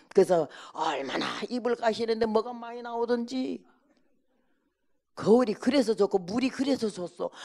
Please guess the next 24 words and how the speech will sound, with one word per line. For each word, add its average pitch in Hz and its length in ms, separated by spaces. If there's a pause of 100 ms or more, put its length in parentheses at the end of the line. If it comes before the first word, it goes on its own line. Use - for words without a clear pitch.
(260)
안 233 100
그랬으면 277 360
이거 247 180
내가 240 340
오늘 247 140
저녁에 240 320
<laughs> 285 920
여기 254 300
하나 202 340
붙었을 196 400
텐데, 170 280
몇 165 220
가지나. 147 460 (1700)
하나님 285 580
은혜로 269 680 (760)
흔들어 302 480
넘치게 262 500
복을 233 320
주마. 233 340
네가 127 580
인간 285 400
되고 254 240
사람 294 480
되면, 269 400